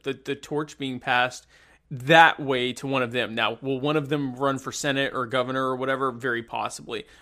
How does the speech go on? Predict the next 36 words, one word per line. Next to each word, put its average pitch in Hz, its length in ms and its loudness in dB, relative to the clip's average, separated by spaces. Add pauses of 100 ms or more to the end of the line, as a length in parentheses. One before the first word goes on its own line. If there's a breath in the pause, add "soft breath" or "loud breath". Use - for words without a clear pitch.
(120 soft breath)
Uh, 117 240 -2
will 131 380 -2
one 139 180 2
of 131 120 -2
them 127 220 -2
run 127 200 0
for 131 140 -8
president? 151 520 0
Very 131 240 0
possibly. 113 580 -4 (220 soft breath)
Are 131 140 0
they 139 120 4
gonna 139 160 0
command 135 420 -2
that 113 120 -2
cult 131 200 -8
of - 60 -20
personality 131 500 -2
the 127 100 -8
same 131 240 -6
way? 131 180 -4
No. 110 360 -4
There, 123 300 -4
there 127 220 0
are 123 60 2
many 139 400 -2 (180 soft breath)
other 127 400 0
Trumpier 127 800 -4
people 117 520 -6 (220 soft breath)
that 117 240 2
would 117 260 -6
run 120 260 -2
as 113 380 -2
the 131 140 -4
Trump 120 380 -6
candidate. 117 580 -8